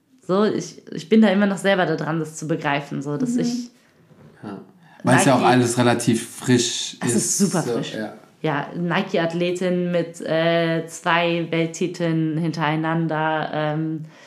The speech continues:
Speaker 1: regelmäßig überall in der Welt unterwegs. So, ich hab ein zweites Zuhause in Mexiko mir aufgebaut, schon fast. Äh, mein Freund wohnt in Houston. Und das ist so,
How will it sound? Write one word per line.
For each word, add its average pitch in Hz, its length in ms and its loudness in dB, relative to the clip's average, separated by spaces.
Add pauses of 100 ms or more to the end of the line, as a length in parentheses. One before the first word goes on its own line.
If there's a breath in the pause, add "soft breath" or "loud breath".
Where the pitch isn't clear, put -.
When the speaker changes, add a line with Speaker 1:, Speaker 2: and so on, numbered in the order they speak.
(1000 loud breath)
Speaker 1:
regelmäßig 190 960 -2
überall 180 840 2
in 175 120 -2
der 170 180 0
Welt 175 220 2
unterwegs. 165 580 -2
So, 151 120 -2
ich 165 120 -6
hab 165 80 -8
ein 165 80 -6
zweites 165 360 -4
Zuhause 170 320 -4
in 165 80 0
Mexiko 165 520 -4
mir 160 180 -2
aufgebaut, 160 520 -4
schon 160 120 -8
fast. 160 480 -8
Äh, 151 300 -4
mein 151 200 -2
Freund 160 340 -4
wohnt 156 160 -2
in 151 140 -2
Houston. 160 640 -4 (500 loud breath)
Und 180 200 0
das 180 120 -4
ist 214 140 -4
so, 214 280 2